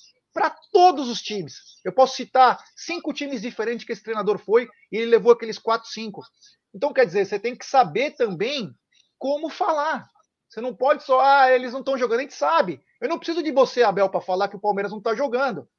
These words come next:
Olha, vinte e seis por cento é coisa de rebaixado. Eu tenho certeza que você treina, Abel. Eu tenho que ser, eu tenho certeza.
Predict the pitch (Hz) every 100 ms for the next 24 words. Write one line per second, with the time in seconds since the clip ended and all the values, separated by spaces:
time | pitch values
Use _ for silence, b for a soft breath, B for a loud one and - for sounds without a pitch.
0 | _ - 294 247 - 311 - 285 277 -
1 | 185 - 285 285 156 _ _ _ - 254
2 | 226 214 240 254 269 302 - 269 285 180
3 | - _ - 202 294 - 330 - 294 320
4 | 320 240 226 202 196 190 165 151 147 123
5 | _ _ _ _ _ 190 190 254 269 -
6 | 311 214 202 254 277 285 254 247 190